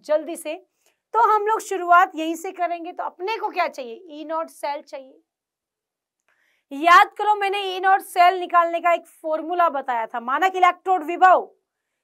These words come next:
या सेल का विद्युत वाहक बल, ई कैथोड माइनस ई एनोड, राइट? जल्दी से लिखो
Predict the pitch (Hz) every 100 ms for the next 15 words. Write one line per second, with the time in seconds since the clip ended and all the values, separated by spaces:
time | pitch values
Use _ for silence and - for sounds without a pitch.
0 | _ 262 277 277 - 330 370 370 339 226
1 | 311 247 403 - 320 302 320 220 285 294
2 | 185 _ _ _ _ _ _ 370 427 427
3 | 359 330 330 381 381 302 285 277 277 277
4 | - 262 262 277 _ _ _ 233 233 220
5 | - _ _ _ - 233 285 415 480 -
6 | - _ _ - 370 427 415 427 427 440